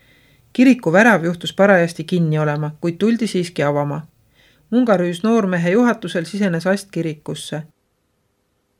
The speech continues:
See oli poolpime piklik ruum. Tahumata pingid reastusid uksest altarini. Seintel olid mõned pildid. Neil kujutatu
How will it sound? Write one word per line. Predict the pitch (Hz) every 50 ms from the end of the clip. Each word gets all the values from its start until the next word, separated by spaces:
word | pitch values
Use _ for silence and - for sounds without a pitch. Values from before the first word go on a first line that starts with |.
| _ _ _
See | - - 226
oli | 254 262 226
poolpime | - - 190 190 202 202 190 190 175 170 175 165 156 156
piklik | 175 175 175 - - 151 151 -
ruum. | - 165 160 151 147 151 165 - _ _ _ _ _ _ _ _ _
Tahumata | - 214 240 247 247 196 175 160 156 - 160
pingid | 156 208 220 233 220 240 208 202 165
reastusid | 160 165 170 165 - 185 175 190 175
uksest | 165 147 - - 175 170 170 -
altarini. | 147 147 151 151 - 156 151 156 156 151 151 151 156 156 _ _ _ _ _ _ _ _ _ _
Seintel | - - 233 254 247 247 202 170 156
olid | 156 151 151 151
mõned | 160 165 180 175 160 160 -
pildid. | 165 156 156 147 160 160 156 - - _ _ _ _ _ _ _ _ _ _ _ _ -
Neil | 220 247 254
kujutatu | 240 214 208 214 202 202 - 160 156 - - 160